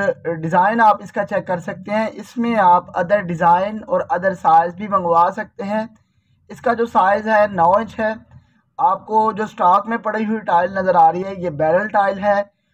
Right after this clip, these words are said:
और जो आपको ये नीचे आपको लगी हुई नज़र आ रही है, ये जहाँ हम इसके, इसको पकाते हैं, जहाँ इसको fire किया जाता है,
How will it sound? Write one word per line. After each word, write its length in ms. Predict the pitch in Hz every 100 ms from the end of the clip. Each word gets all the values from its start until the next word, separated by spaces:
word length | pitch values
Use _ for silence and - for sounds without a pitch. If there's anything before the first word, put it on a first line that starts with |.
| _ -
और 100 | 180
जो 100 | 185
आपको 440 | 180 175 - 202 202
ये 400 | 185 196 190 - _ _ _ _ _ _ _
नीचे 560 | 180 185 233 220 208 -
आपको 320 | - - -
लगी 240 | 185 190 226
हुई 120 | 220
नज़र 220 | 190 180
आ 140 | 160 151
रही 200 | 170 190
है, 120 | 208 220 _ _ _ _ _ _ _ -
ये 280 | 170 175 160
जहाँ 380 | 156 196 214 202
हम 120 | 196
इसके, 300 | 190 - 208 196 190 _ - - _ _ _ _
इसको 340 | 147 202 196 190
पकाते 440 | 180 170 165 202
हैं, 320 | 208 202 190
जहाँ 300 | 175 180 185 180
इसको 320 | - 190 180
fire 320 | - 156 170
किया 200 | 175 196
जाता 360 | 180 165 151
है, 80 | 170